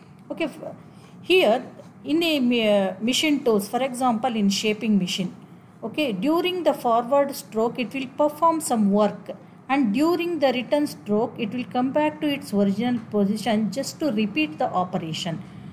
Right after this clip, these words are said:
Okay, and during return stroke, it is moving very fast to, uh, save the idle time. Okay, to reduce the idle time of the machine tool, it will move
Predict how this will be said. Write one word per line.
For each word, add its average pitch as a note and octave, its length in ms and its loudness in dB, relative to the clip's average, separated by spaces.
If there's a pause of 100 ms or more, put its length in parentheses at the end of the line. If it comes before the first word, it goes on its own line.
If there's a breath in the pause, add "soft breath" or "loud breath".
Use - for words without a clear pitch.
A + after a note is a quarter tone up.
(200 loud breath)
Okay, D#4 260 -4 (320 loud breath)
and B3+ 240 2
during F4 340 2
return C#4 380 0
stroke, B3 320 -2
it A#3+ 140 -2
is G#3+ 100 0
moving B3+ 400 0
very G#3+ 240 2
fast F#3 460 -4 (280)
to, D4 280 2 (760)
uh, - 60 -8 (120)
save D4 420 0
the D#4 200 0
idle G3+ 380 4 (140)
time. E3+ 320 0 (220)
Okay, A#3+ 180 -2
to B3+ 180 0
reduce B3+ 460 4
the D#4 200 0
idle G#3 540 0
time A#3 360 2
of F#3 200 -2
the F#3+ 100 2
machine F#3 460 0
tool, A#3+ 240 2 (480 loud breath)
it A#3 160 -4
will C4 180 -2 (220)
move C#4+ 360 0